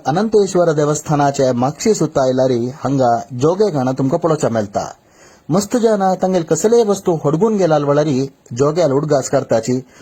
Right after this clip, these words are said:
हडगून गेलाल तसल वस्तू वग्गी मेळारी जोग्याक नार्ल दिता म्हूण सांगून घेताची.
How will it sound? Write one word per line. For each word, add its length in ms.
हडगून 320
गेलाल 300
तसल 200
वस्तू 560
वग्गी 340
मेळारी 720
जोग्याक 400
नार्ल 580
दिता 460
म्हूण 160
सांगून 320
घेताची. 520